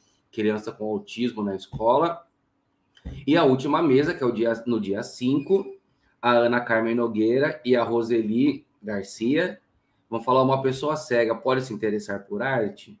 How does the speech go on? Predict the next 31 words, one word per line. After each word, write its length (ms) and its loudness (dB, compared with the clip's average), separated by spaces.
Uma 160 -4
breve 380 2
abordagem 640 0
sobre 320 -4
a 80 0
arte 240 2
e 40 -6
a 40 -4
pessoa 320 -10
com 80 -8
deficiência 580 -12
visual. 720 -6
Então, 840 0
é, 720 -2
o, 320 -2
a 60 -4
programação 640 -2
tá, 180 0
está 180 -6
muito 280 -4
rica. 240 -2
Eu 40 -10
quero 240 0
também 200 -2
agradecer 420 -4
a 60 0
todas 480 0
as 120 -4
par-, 360 -4
as 320 -4
palestrantes 1200 -4